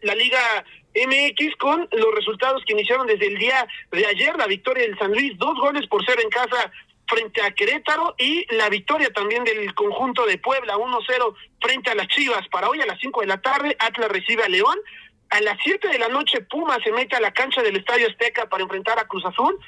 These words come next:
un duelo bastante llamativo, y a las nueve, allá en el Volcán, allá en Monterrey, Tigres frente al América. Para mañana, domingo,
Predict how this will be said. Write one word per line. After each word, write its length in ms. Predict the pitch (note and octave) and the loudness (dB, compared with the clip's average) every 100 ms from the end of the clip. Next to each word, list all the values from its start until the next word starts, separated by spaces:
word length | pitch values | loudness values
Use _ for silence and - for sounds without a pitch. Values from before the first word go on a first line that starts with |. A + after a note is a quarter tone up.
| - - | -8 0
un 160 | A#3+ | 2
duelo 260 | B3+ B3+ A#3 | 2 2 2
bastante 480 | F3+ - A3+ A3+ A3+ | 0 -2 -4 -2 -2
llamativo, 640 | E3+ F3 - C4+ D4+ E4+ - - | -2 -2 -2 0 0 -2 -4 -4
y 100 | F#3 | 0
a 80 | G#3+ | 0
las 140 | G#3 G3 | 0 -2
nueve, 360 | C4+ C#4+ A#3 F#3 | -2 0 0 0
allá 180 | F#3 | 0
en 80 | A#3+ | -2
el 40 | A3 | 0
Volcán, 500 | F#3+ F3+ B3 D4+ - | -2 0 0 0 -4
allá 260 | F3+ F#3+ A3+ | -2 0 0
en 120 | G#3+ | 2
Monterrey, 480 | G3+ F#3+ G3+ C#4 D#4 - | 0 0 0 0 -2 -2
Tigres 360 | C#4 D4 D4 - - _ | -2 0 -4 -6 -20 _
frente 300 | - C4+ B3 | -2 -2 0
al 100 | G#3+ | 0
América. 440 | G3 G#3 G#3 F#3+ F3 | 2 0 0 0 -2
Para 160 | G3 | -2
mañana, 380 | G3+ G#3+ C#4+ D#4 | 0 0 0 0
domingo, 520 | A3+ G#3+ C#4+ D#4 G4 | 0 -2 -2 -2 -4